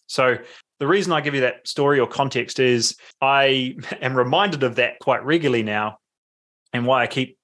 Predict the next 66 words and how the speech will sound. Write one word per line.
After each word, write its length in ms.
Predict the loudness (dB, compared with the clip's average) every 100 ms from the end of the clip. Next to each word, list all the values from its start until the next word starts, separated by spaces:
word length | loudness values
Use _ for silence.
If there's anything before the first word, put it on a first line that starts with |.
| -8
the 100 | -4
helmet 280 | -2 -2 -4
here 360 | 2 4 4 0 -10 _ _ _ _ _ _ _
is 540 | 0 2 2 -2 -6 -10 _
those 200 | -2 0
small 400 | 0 4 4 6
little 260 | 2 0 -6
pockets 440 | -2 -2 -4 -6
in 80 | -4
your 120 | -2
day 260 | 2 2 2
where 140 | 0
you're 100 | 0
sitting 400 | 0 0 0 0
down 240 | 0 0
to 60 | 0
have 100 | -4
a 60 | -4
conversation 560 | -6 -2 0 0 -2
with 100 | -4
your 80 | -4
partner, 500 | -2 -2 -2 -6 -6 _ -4
you 120 | 0
know, 100 | 2
with, 180 | 0 0
and 180 | -4 -2
actually 280 | -2 -2 -4
truly 320 | -2 2 2
being 280 | 2 0 0
present 360 | 0 0 -2 -2
rather 260 | 0 0
than 200 | -2 -6 0
worrying 220 | 0 2
about 160 | -2
the 60 | -4
ten 180 | -8 -4
things 240 | -2 -2
in 60 | -4
the 60 |
back 160 | -4 -4
of 60 | -4
your 80 |
head. 260 | -6 -6 -8 _ _ -6
Uh, 140 | -2
going 240 | 0 0 2
for 100 | -2
a 60 |
drive 340 | 2 2 4 2
on 80 |
the 80 | 0
weekend 380 | 0 -2 -6 -6
and 100 | -2
just 220 | -2 -2
being 100 | -2
able 240 | 0 0 -2
to 140 | -2
enjoy 420 | -2 0 2 4
the 80 | 2
countryside 640 | -2 -4 -4 -4 0 0
or 100 | -2
something 300 | -4 -4 0
there 180 | 2 4
where 140 | 4 2
you're 140 | 0
slowing 320 | 0 0 2
down, 340 | 0 0 -2